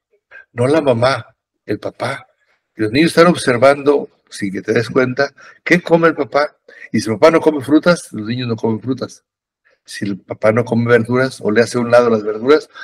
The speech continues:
los niños no lo van a comer. Así que el papá es el responsable <laughs> y es el culpable de que los niños no comen verduras. Las mamás generalmente sí comen,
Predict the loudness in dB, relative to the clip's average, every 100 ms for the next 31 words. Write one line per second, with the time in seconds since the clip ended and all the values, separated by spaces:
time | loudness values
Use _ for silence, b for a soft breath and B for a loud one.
0 | B -2 0 -2 0 0 2 2 0 -2
1 | -4 -6 _ _ _ _ _ _ _ _
2 | -20 -12 -12 -12 b _ 4 4 4 4
3 | 4 -2 -6 _ _ _ _ _ -8 -6
4 | -6 -8 -2 -4 2 2 2 -4 -4 -8
5 | -6 -14 _ -20 -16 -2 0 0 -4 -4
6 | -6 6 6 8 4 2 -2 -4 -4 -4
7 | -4 -2 -2 -2 -6 -6 -20 _ _ _
8 | _ _ _ -2 2 6 4 4 0 0
9 | -2 -6 -10 0 0 0